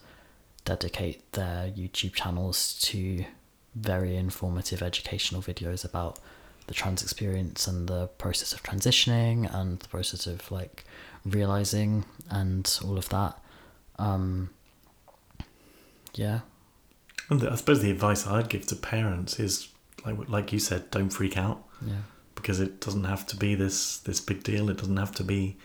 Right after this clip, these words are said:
Speaker 2: everything. The, um, the one-year-old's tidy, untidy room, sorry. The one-year-old's messy room will be the twenty-year-old's messy room. You know,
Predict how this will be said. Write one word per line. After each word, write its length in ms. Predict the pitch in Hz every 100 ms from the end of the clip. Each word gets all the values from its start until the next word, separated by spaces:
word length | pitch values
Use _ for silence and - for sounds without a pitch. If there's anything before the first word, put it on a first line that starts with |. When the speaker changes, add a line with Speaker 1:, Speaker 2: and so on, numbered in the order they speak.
| - -
Speaker 2:
everything. 560 | 101 95 95 107 98 98
The, 180 | 92 87 - - - - - - -
um, 240 | 95 92
the 120 | 87
one-year-old's 540 | 95 101 101 98 95 95
tidy, 480 | - 98 95 101 - -
untidy 460 | 110 92 101 98
room, 260 | 98 98 101
sorry. 400 | 98 104 104 110 -
The 60 |
one-year-old's 720 | 101 104 101 98 95 92 - - - -
messy 320 | 95 - 101
room 320 | 101 107 104
will 140 | 101
be 160 | 95 104
the 100 | 98
twenty-year-old's 560 | - 107 101 101 101 95
messy 260 | 98 -
room. 220 | 107 101 107
You 60 |
know, 200 | 107 104